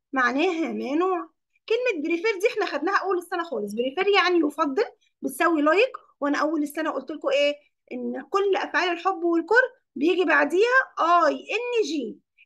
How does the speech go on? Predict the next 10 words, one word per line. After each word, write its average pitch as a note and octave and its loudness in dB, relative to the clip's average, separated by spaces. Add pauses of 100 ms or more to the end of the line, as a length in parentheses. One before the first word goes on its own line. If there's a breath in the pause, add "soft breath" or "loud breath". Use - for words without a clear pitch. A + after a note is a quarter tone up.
إلا G4 4
لو C#4+ 0
جه D#4+ 0
قبليها G#4+ 0
كلمة B4 -2
would B4 0 (320)
هيجي F4+ -2
بعديها D4+ -4
to D#4 -10
المصدر. B3 -10